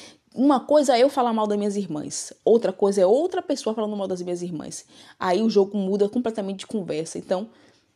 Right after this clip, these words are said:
irmãs, Débora, Gabriela, já me declarei pra vocês um milhão de vezes. Muito obrigada e feliz Dia das Mulheres. E a todas as mulheres que, que,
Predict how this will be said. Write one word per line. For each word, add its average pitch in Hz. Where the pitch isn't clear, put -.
irmãs, 202
Débora, 196
Gabriela, 180
já 233
me 240
declarei 214
pra 196
vocês 196
um 202
milhão 202
de 208
vezes. 180
Muito 233
obrigada 190
e 208
feliz 202
Dia 196
das 180
Mulheres. 175
E 247
a 208
todas 269
as 262
mulheres 214
que, 185
que, -